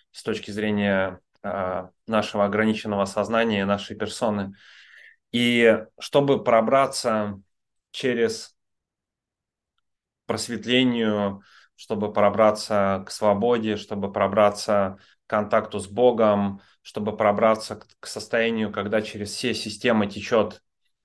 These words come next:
чистая энергия, никакие энергетические цен-, центры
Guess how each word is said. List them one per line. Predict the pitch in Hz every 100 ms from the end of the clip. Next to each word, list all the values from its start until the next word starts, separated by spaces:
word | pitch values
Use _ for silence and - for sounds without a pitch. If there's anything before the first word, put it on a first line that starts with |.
| -
чистая | 131 113 - 110 104
энергия, | 110 113 104 101
никакие | 104 98 104 117 110
энергетические | 104 101 104 110 - - 107
цен-, | 101 120 110
центры | - 113 104 107 104 98